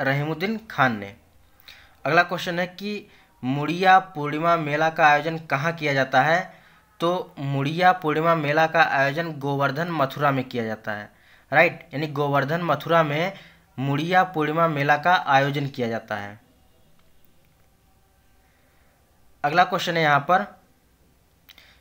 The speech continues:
कि प्रथम समाजवादी अभिनव विद्यालय खोला गया। तो प्रथम समाजवादी अभिनव विद्यालय कहाँ खोला गया? यह प्रयागराज में। राइट, यानी प्रथम समाजवादी अभिनव विद्यालय कहाँ पर खोला गया? प्रयागराज में। मोस्ट इंपॉर्टेंट है।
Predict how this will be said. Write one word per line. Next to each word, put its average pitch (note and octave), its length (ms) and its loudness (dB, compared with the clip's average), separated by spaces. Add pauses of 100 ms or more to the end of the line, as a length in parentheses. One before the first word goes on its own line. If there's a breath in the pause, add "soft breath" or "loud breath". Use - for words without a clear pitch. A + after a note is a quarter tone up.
(240 soft breath)
कि G3 80 0
प्रथम G3 520 -2
समाजवादी E3 840 4 (220)
अभिनव D3+ 420 2
विद्यालय D#3 600 2 (160)
खोला D3+ 280 4
गया। F3 340 4 (380 loud breath)
तो D3 80 0
प्रथम E3 460 -2
समाजवादी D#3+ 720 2 (160)
अभिनव D3 340 0
विद्यालय D#3 480 2
कहाँ D#3 340 -2
खोला D#3+ 220 2
गया? F3 280 0 (240 loud breath)
यह D3 120 -4
प्रयागराज C3+ 640 4
में। G#2+ 200 -12 (340 soft breath)
राइट, D#3 280 2
यानी D3+ 320 -2
प्रथम F3 540 -4
समाजवादी D3+ 800 2 (160)
अभिनव C#3 380 -2
विद्यालय C#3+ 460 0
कहाँ C#3+ 260 -2
पर D#3 140 -6
खोला D#3+ 260 -2
गया? F3 160 0
प्रयागराज D3 540 0
में। F3 100 -4
मोस्ट C#3+ 360 -6
इंपॉर्टेंट A2 460 -6
है। G#2 140 -16